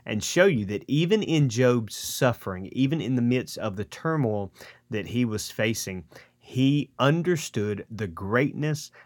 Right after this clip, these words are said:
and the holiness of God. Look at Job chapter twelve, verse thirteen. Job says, "With him," God, "are wisdom and might. To him belong counsel and understanding.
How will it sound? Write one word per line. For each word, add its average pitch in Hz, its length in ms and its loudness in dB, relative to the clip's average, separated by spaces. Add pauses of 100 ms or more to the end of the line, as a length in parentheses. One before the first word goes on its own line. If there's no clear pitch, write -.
(160)
and 107 180 -2
the 104 60 -4
holiness 101 880 -2 (340)
of 101 200 -2
God. 92 340 -2
Look 139 140 0
at 156 60 -2
Job 139 260 4
chapter 139 200 2
twelve, 117 360 0
verse 113 160 -2
thirteen. 107 520 -4
Job 107 220 -2
says, 101 300 -6 (760)
"With 147 380 6
him," 117 500 0 (100)
God, 101 360 0 (480)
"are 120 160 4
wisdom 151 600 4
and 117 180 0
might. 92 440 -4
To 117 120 -4
him 139 380 4
belong 110 320 0
counsel 117 480 -2
and 104 120 -2
understanding. 98 600 -6